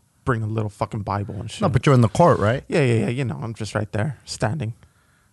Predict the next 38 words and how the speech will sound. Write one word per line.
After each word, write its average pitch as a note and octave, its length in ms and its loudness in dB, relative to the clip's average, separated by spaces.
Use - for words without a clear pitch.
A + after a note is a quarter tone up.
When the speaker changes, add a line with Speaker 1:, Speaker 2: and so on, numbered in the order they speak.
Speaker 2:
Oh, C#3 60 2
so - 140 0
you're A#2+ 160 2
just G#2 200 -4
one A2+ 140 0
of G#2 80 0
the G2 60 -2
groomsmen. F#2+ 580 -2
Speaker 1:
Mm-hmm, G#2+ 220 -2
I'm A#2 100 0
one G#2 140 0
of G2+ 80 -2
the F3+ 60 -6
groomsmen. D3+ 500 -8
Dude, C#4 160 2
I, D#4+ 360 2
you, C#4 320 -6
you C4+ 120 -2
know D4 100 0
what, C#4+ 220 0
bro? C4+ 420 2
We G#3 160 0
talked A#3+ 260 -2
about B2 300 0
this. B2+ 460 0
Not E3+ 280 -2
me E3 120 0
and D3+ 100 0
you, C#3+ 100 0
but A#2 140 -2
me G3 140 -4
and G3+ 80 -4
Priscilla E3+ 260 -4
talked D3 220 -4
about D3+ 160 -6
this. E3 180 -6
The D3+ 140 -6
Catholics, C#4 600 -2